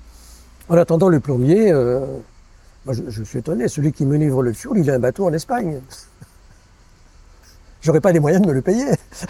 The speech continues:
<laughs> Voilà. Sens de la vie, il n'y en a pas un. Le sens de la vie.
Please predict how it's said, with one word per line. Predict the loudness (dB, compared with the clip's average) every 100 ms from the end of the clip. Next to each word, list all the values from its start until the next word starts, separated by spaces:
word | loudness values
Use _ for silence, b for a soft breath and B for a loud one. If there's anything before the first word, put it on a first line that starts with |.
| -16 -6
<laughs> | -6 -2 -4 -4 _ -20 -20 _ _ _ _ _ b b b b _ _ _ _ _ _ _ _ -20
Voilà. | -20 -18
Sens | -6 0 2
de | 2
la | 2
vie, |
il | 0
n'y |
en | 0
a | -2
pas | -6 -8
un. | -10 -10 -18 -12 -2
Le | 0 0
sens | -2 -8 -8 -10
de |
la | -12
vie. | -14